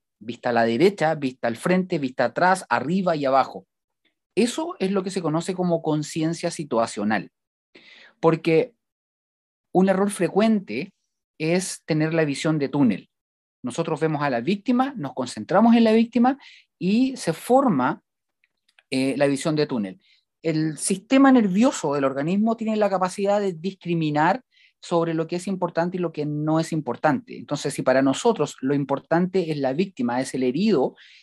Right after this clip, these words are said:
inconscientemente vamos a bloquear toda la información de nuestro, de, de nuestro entorno, porque el sistema nervioso nos está diciendo, "Lo importante es el herido, concéntrate en el herido". Y eso es lo que se,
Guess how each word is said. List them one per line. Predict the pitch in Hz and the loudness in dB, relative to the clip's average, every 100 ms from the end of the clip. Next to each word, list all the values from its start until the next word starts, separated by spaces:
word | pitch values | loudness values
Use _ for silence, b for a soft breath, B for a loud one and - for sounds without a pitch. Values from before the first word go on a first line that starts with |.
| b | b
inconscientemente | 175 165 160 170 170 247 254 254 247 262 262 | 0 0 4 2 4 4 2 2 2 2 2
vamos | 240 208 214 | 0 2 2
a | 190 | 0
bloquear | 170 156 180 180 _ - | -2 -2 -2 -2 _ 0
toda | 220 247 | 0 2
la | 247 | 0
información | 240 233 - 220 156 - 233 262 B B B | -2 -2 -2 -2 -4 -2 -2 -2 B B B
de | 165 170 | -4 0
nuestro, | 170 180 175 165 151 147 139 139 _ _ _ - | 0 -2 0 2 4 0 -4 -10 _ _ _ -14
de, | 131 139 139 131 131 123 120 117 104 | -10 -6 -4 -2 -2 -2 -4 -6 -8
de | 110 143 | -4 -2
nuestro | 143 - | -2 0
entorno, | 127 127 220 262 214 135 202 - _ _ - | 0 2 2 2 2 2 0 -4 _ _ 0
porque | 202 220 - 294 | 0 0 -2 -2
el | 262 185 | 0 -2
sistema | 185 185 214 | -2 0 2
nervioso | 208 202 214 | 2 2 2
nos | 202 | 2
está | 190 185 | 2 2
diciendo, | 196 202 226 208 202 220 | 2 2 2 2 2 2
"Lo | 185 | 0
importante | 175 175 196 208 226 196 | 0 0 0 0 -4 -4
es | 202 | -4
el | 196 | -2
herido, | 170 180 180 180 | 0 0 0 0
concéntrate | 165 151 156 151 135 | -4 -6 -4 -4 -2
en | |
el | 131 | -4
herido". | 120 120 127 - _ _ _ _ _ _ _ | -2 -2 -4 -4 _ _ _ _ _ _ _
Y | 165 151 | -2 0
eso | 165 | 0
es | 202 | 0
lo | 202 | -2
que | 185 | -4
se, | 175 | -6